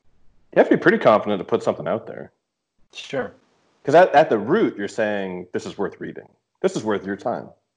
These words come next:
Speaker 1: to read. I believe this is worth it. Uh, otherwise, you wouldn't put it out there." And
Speaker 2: No.
Speaker 1: so, so you have to have some level of confidence.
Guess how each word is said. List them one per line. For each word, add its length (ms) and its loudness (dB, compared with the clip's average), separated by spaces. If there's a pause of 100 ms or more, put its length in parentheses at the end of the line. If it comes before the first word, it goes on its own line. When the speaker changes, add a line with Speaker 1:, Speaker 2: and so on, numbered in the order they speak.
(1300)
Speaker 1:
to 140 -4
read. 240 0
I 100 4
believe 260 -2
this 140 -8
is 100 -12
worth 220 -4
it. 80 -14 (400)
Uh, 280 -6
otherwise, 340 4
you 60 -2
wouldn't 180 -2
put 100 -8
it 80 -4
out 180 -4
there." 220 -20 (840)
And 160 0
Speaker 2:
No. 60 2
Speaker 1:
so, 280 0 (260)
so 160 -2
you 140 0
have 160 2
to 40 2
have 120 0
some 220 0
level 200 -8
of 80 -14
confidence. 640 -20